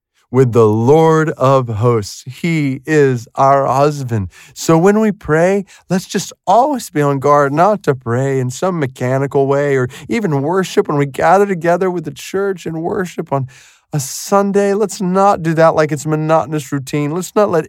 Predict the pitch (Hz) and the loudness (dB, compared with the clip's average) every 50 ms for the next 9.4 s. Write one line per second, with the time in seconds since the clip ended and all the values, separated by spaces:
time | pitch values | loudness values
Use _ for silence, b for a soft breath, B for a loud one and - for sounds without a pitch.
0 | _ - 190 202 208 220 220 185 - - 143 160 170 165 160 147 151 151 143 135 | _ -2 0 0 2 0 -2 -2 -4 -2 0 2 2 2 2 0 0 0 2 2
1 | 135 143 151 165 165 - 156 143 - - 139 - 127 113 107 - 127 123 113 107 | 2 2 2 0 0 -4 -6 -8 -6 -6 -6 -6 -6 -8 -2 0 0 2 0 0
2 | 101 B B B B B - 131 131 123 123 135 - 147 147 160 170 175 175 - | -4 B B B B B -2 0 0 0 -2 -4 -4 -2 0 0 0 0 -2 -2
3 | 175 170 - 127 127 123 120 120 117 117 120 127 131 - - - 98 95 87 - | -2 -2 0 0 0 0 0 0 0 2 2 2 2 2 0 -4 -8 -8 -8 -8
4 | 170 202 202 185 156 143 135 127 123 110 101 92 98 117 135 156 208 208 185 190 | -8 -6 -6 -2 0 0 0 2 2 0 -2 -2 -4 -4 -4 -2 -2 0 0 2
5 | 185 175 160 135 123 117 113 - - B B B B B B 139 143 131 - 180 | 0 0 -2 -4 -6 -8 -14 -20 -20 B B B B B B -6 -4 0 2 2
6 | 175 185 185 180 170 170 - - - 196 226 214 208 190 175 165 160 - - - | 4 4 4 2 0 -2 -6 -6 -4 0 2 2 2 2 2 -2 -4 -6 -6 -4
7 | 175 180 202 226 240 226 196 190 175 160 165 - - - - - - 214 185 180 | -2 -2 0 -2 -2 -4 -4 -6 -8 -8 -8 -6 -4 -4 -4 -4 -6 -8 -8 -10
8 | 170 - _ _ _ - 214 214 214 208 190 170 - _ - 196 190 208 214 214 | -12 -14 _ _ _ -4 -2 0 0 0 0 -4 -8 _ -6 -2 0 2 2 0
9 | 185 156 - - 151 135 131 131 | 0 -4 -8 -10 -10 -10 -10 -12